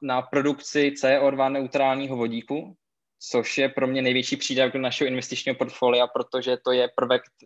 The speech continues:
který je esenciální pro elektrobaterie, eh, do elektrických aut a tím, že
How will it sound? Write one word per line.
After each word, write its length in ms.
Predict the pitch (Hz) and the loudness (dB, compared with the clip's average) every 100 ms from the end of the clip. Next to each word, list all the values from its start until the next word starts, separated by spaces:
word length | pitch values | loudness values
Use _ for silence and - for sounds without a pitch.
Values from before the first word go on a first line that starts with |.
| _ | _
který 200 | - 127 | -2 2
je 80 | 127 | 2
esenciální 680 | 117 131 127 131 123 123 123 | 0 -6 -2 0 2 0 -4
pro 340 | 123 123 120 | 0 4 4
elektrobaterie, 1800 | 117 123 - 127 123 - - _ _ _ _ 135 127 135 127 131 139 160 - 127 | 4 0 0 0 0 -4 -20 _ _ _ _ 0 2 4 6 6 4 0 -8 -6
eh, 240 | 127 123 | -4 0
do 120 | 131 | 2
elektrických 580 | 123 123 127 123 - 120 | 2 -2 -4 -8 -10 -4
aut 340 | 117 120 123 - 117 | 0 0 -2 -6 0
a 220 | 120 120 | 2 2
tím, 220 | - 120 | -4 -4
že 240 | 123 120 | 0 0